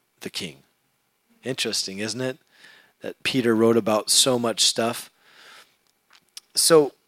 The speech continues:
I wanna speak to you a little bit about keeping the light on in your life because it's really important. Um, when you look at the scripture, I was, I was studying here and, and I realized that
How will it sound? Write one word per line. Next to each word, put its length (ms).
I 80
wanna 240
speak 280
to 80
you 40
a 40
little 140
bit 120
about 300
keeping 320
the 100
light 260
on 140
in 60
your 120
life 320
because 240
it's 160
really 200
important. 500
Um, 340
when 300
you 120
look 220
at 100
the 100
scripture, 500
I 100
was, 260
I 60
was 260
studying 440
here 220
and, 220
and 120
I 60
realized 600
that 180